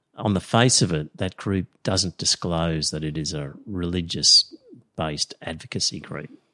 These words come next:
People would think on the face of it, it's just some sort of anti-voluntary assisted dying group that's just popped out of the ground. So, Paul, do you think it's, um,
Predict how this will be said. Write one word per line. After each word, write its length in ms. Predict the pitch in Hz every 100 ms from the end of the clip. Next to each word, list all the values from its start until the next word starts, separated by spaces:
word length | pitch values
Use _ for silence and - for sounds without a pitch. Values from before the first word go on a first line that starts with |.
| _ _ _ _
People 300 | - 98 87
would 160 | 80 76
think 360 | - 104 82 82
on 60 |
the 80 | 78
face 380 | - 80 80 -
of 80 | 76
it, 120 | 71
it's 200 | - -
just 280 | - 82 80
some 180 | - 78
sort 280 | - 82 78
of 280 | 73 71 - _ _ _ _ _ _ _ _ _ _ _ _ _
anti-voluntary 800 | 90 85 82 87 82 87 87 92
assisted 380 | 87 - - 98
dying 320 | 101 107 123
group 320 | 90 85 76 - _ -
that's 340 | 90 - -
just 360 | - - - - -
popped 240 | - - -
out 80 | 82
of 40 |
the 60 | 80
ground. 480 | 85 87 80 71 -
So, 400 | - 87 87 82 _ _ _ _ _ _
Paul, 300 | - 220 254
do 80 | -
you 80 |
think 240 | 160 202 190
it's, 480 | 180 - - - -
um, 680 | - - - - - -